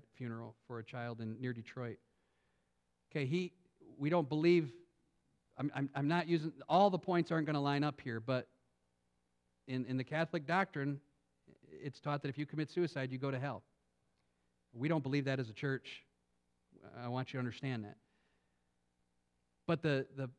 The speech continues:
the, the headline on the news was, "Family mad at priest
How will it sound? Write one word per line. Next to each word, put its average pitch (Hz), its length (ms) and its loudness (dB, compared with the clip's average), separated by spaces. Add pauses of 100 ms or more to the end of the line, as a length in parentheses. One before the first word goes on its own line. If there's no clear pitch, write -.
(1040)
the, 139 140 2 (100)
the 147 120 2
headline 196 460 6
on 151 120 4
the 139 80 4
news 165 400 6
was, 127 480 0 (1600)
"Family 196 320 4
mad 175 300 4
at 151 200 2
priest 147 420 2